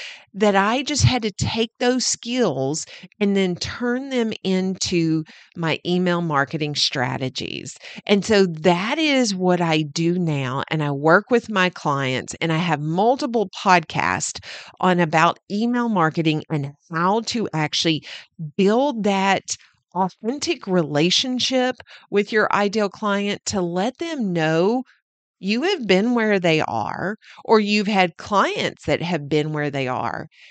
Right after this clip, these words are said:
And this is how I can solve your problem. This is how I can close that gap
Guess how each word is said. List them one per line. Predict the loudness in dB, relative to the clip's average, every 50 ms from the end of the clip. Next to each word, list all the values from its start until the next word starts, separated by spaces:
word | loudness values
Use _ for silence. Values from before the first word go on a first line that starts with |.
| -20 _ _ -4
And | -2 0 0 0 2
this | 4 4 4 4 2 -4 -8 -10 -12 _ _ -4
is | -2 -2 -2
how | -2 -2 -2 0
I | 0 0
can | -2 -2 -6 -6 -4
solve | -2 -2 -2 0 -2 -2
your | -4 -6 -8
problem. | -6 -4 -2 -2 -2 -2 -4 -8 -12 -12 -14 -16 -18 _ -20 -20 -20 -18
This | -14 -4 0 2 2 2 2 0 -4 -6 -6 -4 -2
is | -2 -2 -2
how | -2 -2 0 2 2 2
I | 2 0 -2
can | -2 -4 -8 -10 -10
close | -10 -6 -2 0 2 2 2 0 -2 -4 -4
that | -2 0 0 0 -2 -4 -6 -6
gap | -2 -2 -2 -2 -4 -6 -8 -12 -12